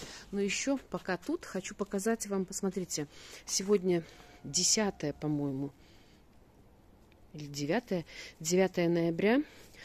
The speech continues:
Моя какая гортензия Magical Candle. Она зац-, зацвела попозже. Все уже метельчатые. Смотрите, какие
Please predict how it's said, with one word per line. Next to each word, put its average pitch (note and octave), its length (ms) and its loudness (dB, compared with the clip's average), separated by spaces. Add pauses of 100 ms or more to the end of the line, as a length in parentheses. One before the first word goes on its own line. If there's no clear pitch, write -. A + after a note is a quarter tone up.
(220)
Моя F#3 260 2
какая F3+ 360 0
гортензия F3 580 4
Magical E3+ 560 2
Candle. D#3 440 2
Она E3 200 0
зац-, D#3+ 320 -2
зацвела F3+ 640 0
попозже. F#3 720 -2
Все G3+ 340 0
уже E3+ 300 -4
метельчатые. F3 680 -4
Смотрите, F#3 400 -4
какие E3+ 380 -6